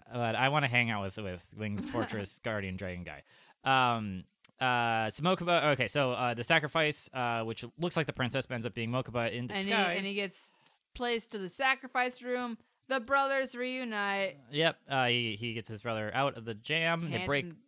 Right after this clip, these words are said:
Speaker 1: the dragon jar.
Speaker 2: Yeah.
Speaker 1: Get, get old Blue Eyes out of there.
Speaker 2: Get old Blue Eyes.
Speaker 1: Uh, a bunch of bees attack the Yugi squad. This was kinda random for
Speaker 2: Oh,
Speaker 1: no reason.
Speaker 2: oh, yeah.
Speaker 1: Oh, and we
Speaker 2: Oh,
Speaker 1: just
Speaker 2: oh, wait.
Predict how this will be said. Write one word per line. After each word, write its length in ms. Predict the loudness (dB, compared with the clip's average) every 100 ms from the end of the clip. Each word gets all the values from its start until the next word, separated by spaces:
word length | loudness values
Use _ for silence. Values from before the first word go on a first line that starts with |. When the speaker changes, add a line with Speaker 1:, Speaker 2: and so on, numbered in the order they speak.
| _
Speaker 1:
the 280 | -8 -4 -4
dragon 260 | 2 2 2
jar. 380 | 2 2 0 -6 -10
Speaker 2:
Yeah. 380 | -4 0 2 2
Speaker 1:
Get, 320 | 0 -2 -6
get 140 | -2
old 480 | 0 2 2 2 0
Blue 160 | -2 4
Eyes 180 | 4 4
out 140 | 0
of 40 |
there. 240 | 0 -2 -2 _
Speaker 2:
Get 160 | -2 2
old 340 | 4 4 2
Blue 220 | 2 4
Eyes. 720 | 6 6 6 2 0 -4 -8 -10
Speaker 1:
Uh, 680 | -2 0 0 0 -2 -2 -6 -10 _ _ _ _ _
a 40 |
bunch 220 | 0 0 0
of 160 | -2
bees 320 | 0 0 0
attack 300 | 0 4 4
the 80 | 4
Yugi 260 | 0 2 0
squad. 280 | 0 0 0
This 100 | -2
was 100 | -4
kinda 180 | -2 -2
random 380 | -2 -2 -2 -2
for 80 | 4
Speaker 2:
Oh, 40 | 6
Speaker 1:
no 60 | 6
reason. 160 | 6 6
Speaker 2:
oh, 100 | 4
yeah. 580 | 2 0 2 0 0 -4 _ _ -8
Speaker 1:
Oh, 140 | 6 6
and 80 | 8
we 60 |
Speaker 2:
Oh, 40 | 8
Speaker 1:
just 180 | 8 10
Speaker 2:
oh, 200 | 8 8
wait. 220 | 6 6